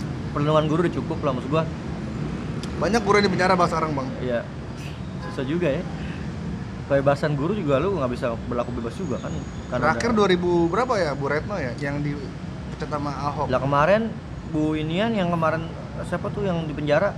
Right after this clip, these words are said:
Speaker 1: gara-gara kepala sekolah yang godain dia?
Speaker 2: Baik.
Speaker 1: Ya.
Speaker 2: Baki.
Speaker 1: Sa-, Baik, eh,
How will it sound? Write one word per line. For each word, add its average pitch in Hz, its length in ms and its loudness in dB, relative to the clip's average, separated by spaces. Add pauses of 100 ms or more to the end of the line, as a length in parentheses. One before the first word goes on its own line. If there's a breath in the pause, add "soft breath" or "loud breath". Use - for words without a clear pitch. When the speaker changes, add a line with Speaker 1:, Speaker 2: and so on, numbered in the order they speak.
Speaker 1:
gara-gara 139 560 4
kepala 139 320 0
sekolah 143 240 2
yang 139 80 -2
godain 139 240 0
dia? 180 160 -2 (320)
Speaker 2:
Baik. 160 240 0 (340)
Speaker 1:
Ya. 123 540 2
Speaker 2:
Baki. 185 400 2 (720)
Speaker 1:
Sa-, 143 100 0
Baik, 143 380 2
eh, 156 160 0